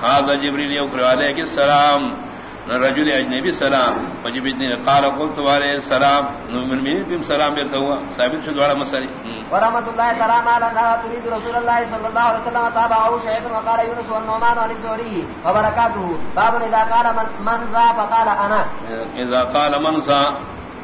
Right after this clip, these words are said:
Speaker 1: فقال انا، دا جواب صحیح ہے کہ صحیح نہیں؟ حدیث معنی لا يصح۔ دا جواب سے نہیں، دا جواب سے نہیں۔ مقصود جواب نہ خود تعین دے، فانس تعین رہ دی، انس خود تعین رہ دی، انا خود طول دنیا رہ دی نا۔ انا، نو مقصود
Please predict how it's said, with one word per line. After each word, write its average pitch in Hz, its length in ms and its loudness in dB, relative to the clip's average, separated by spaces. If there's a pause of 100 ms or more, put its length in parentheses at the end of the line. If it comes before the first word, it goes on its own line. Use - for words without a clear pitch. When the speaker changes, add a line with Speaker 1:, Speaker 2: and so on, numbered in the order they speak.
(240)
Speaker 1:
فقال 139 380 4
انا، 143 180 2 (160)
دا 156 220 4
جواب 139 440 2
صحیح 143 120 0
ہے 175 80 2
کہ 156 80 -2
صحیح 143 220 -2
نہیں؟ 127 220 -2 (140)
حدیث 151 200 -2
معنی 151 240 0
لا 139 120 0
يصح۔ 131 220 0 (360)
دا 131 100 0
جواب 139 240 0
سے 160 80 -4
نہیں، 170 100 -8 (440)
دا 139 140 4
جواب 135 280 2
سے 139 60 -4
نہیں۔ 120 140 -4
مقصود 147 460 -4
جواب 160 280 4
نہ 156 100 0
خود 135 180 -4
تعین 147 340 2
دے، 120 140 -2
فانس 151 360 -2
تعین 151 260 0
رہ 151 80 4
دی، 170 100 -2 (640)
انس 139 220 -4
خود 127 160 -4
تعین 143 220 -2
رہ 180 120 -4
دی، 143 100 -2
انا 143 220 0
خود 143 180 -2
طول 175 160 -2 (200)
دنیا 127 260 0
رہ 110 40 0
دی - 240 -8
نا۔ - 40 -10 (500)
انا، 117 200 0 (140)
نو 123 100 -2
مقصود 135 360 -2